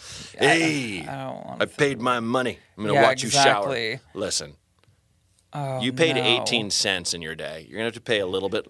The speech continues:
Speaker 2: more <laughs> to watch me in the shower, okay?
Speaker 1: But they shared this on The View, and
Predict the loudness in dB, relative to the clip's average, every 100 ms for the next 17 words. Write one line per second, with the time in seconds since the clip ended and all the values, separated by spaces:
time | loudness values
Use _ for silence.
0 | _ -8 -6 -6 -6 -4 -6 -6 -6 -4
1 | -4 -8 -10 -10 -10 -10 -10 -12 -16 -16
2 | -12 -10 -12 -16 _ _ -20 -14 -10 -10
3 | 0 4 6 6 2 2 2 2 4 0
4 | 4 4 4 0 -2 -2 2 2 2 0
5 | -2 -6 -12 _ _ _ _ 4 6 6
6 | 4 2 -4